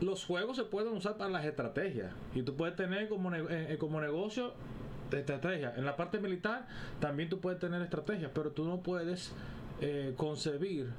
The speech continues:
todos los jugadores y como que tú estás planificando la vida de cada una de la, eh, de la gente en ese, en ese juego, porque también ese es parte del problema. Cuando tú lo ves como juego,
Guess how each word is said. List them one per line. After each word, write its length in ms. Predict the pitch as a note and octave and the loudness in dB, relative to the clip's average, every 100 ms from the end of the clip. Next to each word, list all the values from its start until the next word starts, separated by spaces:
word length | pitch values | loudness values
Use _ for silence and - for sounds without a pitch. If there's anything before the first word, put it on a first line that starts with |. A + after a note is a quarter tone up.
| - - - - - - - | -6 -8 -8 -8 -8 -6 0
todos 220 | D3+ F3 | 2 2
los 100 | F#3+ | 2
jugadores 380 | G#3 G#3 F#3+ F3 | 2 2 2 2
y 20 | |
como 160 | E3 D#3+ | 0 0
que 80 | |
tú 100 | D3 | 0
estás 120 | E3 G3 | 0 2
planificando 640 | F#3 F3+ E3+ E3 E3+ F#3 | 2 2 0 2 2 2
la 100 | D#3+ | 2
vida 220 | D#3 A#3+ | 2 2
de 100 | F#3+ | 0
cada 300 | E3+ E3 D#3+ | 0 0 2
una 220 | D#3 D#3 | 2 2
de 60 | D3+ | 2
la, 160 | D3 D#3 | 0 0
eh, 200 | D3+ C#3+ | 2 2
de 80 | D3 | 0
la 120 | D3 | 0
gente 440 | D3+ C3 D3 D3 | 0 2 0 2
en 120 | D3 | 0
ese, 480 | D3+ D3+ D3+ C3 C3+ | 0 2 2 2 0
en 60 | C#3 | 0
ese 100 | C#3 | 2
juego, 160 | F#3 F3 | 0 0
porque 180 | C3 | -2
también 280 | D3+ C#3 D3+ | 0 0 0
ese 80 | D#3 | 0
es 80 | D#3+ | 0
parte 240 | D#3 D#3 | 0 0
del 120 | C#3+ | 0
problema. 380 | C3+ B2+ E3 D#3+ | 2 2 2 0
Cuando 240 | B2+ B2+ A#2 | 0 0 2
tú 80 | |
lo 100 | C#3 | 0
ves 100 | D#3 | 0
como 240 | D#3 E3+ F3 | 0 0 0
juego, 400 | F#3 F3 D#3+ | 0 0 0